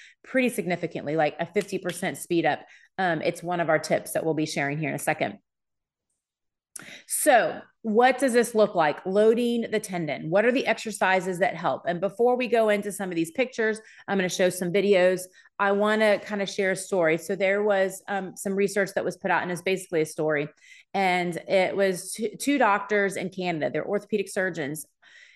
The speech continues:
And one of them had this Achilles issue, and he wanted the doctor to have, to do surgery on him.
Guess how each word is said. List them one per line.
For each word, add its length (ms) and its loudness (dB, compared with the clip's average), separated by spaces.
And 160 2
one 180 2
of 100 0
them 180 4
had 340 2
this 320 -4
Achilles 560 0
issue, 580 -2
and 140 -6
he 160 -2
wanted 380 0
the 80 -6
doctor 440 0
to 80 0
have, 320 -2
to 60 -8
do 120 0
surgery 320 2
on 160 0
him. 260 -6